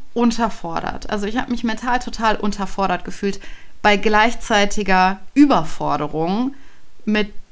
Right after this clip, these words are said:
dieser ganzen Haus- und Care-Arbeit. Ja, und dann beißt sich ja irgendwie die Katze so ein bisschen in den Schwanz,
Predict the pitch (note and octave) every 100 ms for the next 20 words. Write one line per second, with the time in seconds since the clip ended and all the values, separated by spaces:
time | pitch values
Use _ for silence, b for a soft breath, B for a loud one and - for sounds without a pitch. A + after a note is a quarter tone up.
0 | - G3+ G3+ F#3+ F3+ F#3 - F3+ D#3+ F3+
1 | F3 E3+ C#3 - - D#3+ - - E2 D#2+
2 | - - - - - - - - - -
3 | A3+ F#3 G3+ F#3+ G#3 A#3 B3+ B B B
4 | B A#3 B3+ - D4 C#4 A#3+ A3 C4 C4
5 | A3+ G#3 C4 C4 C#4 A#3+ A3+ A#3+ - A#3
6 | G3+ F#3+ F#3 - C4 C4+ C#4 E4+ -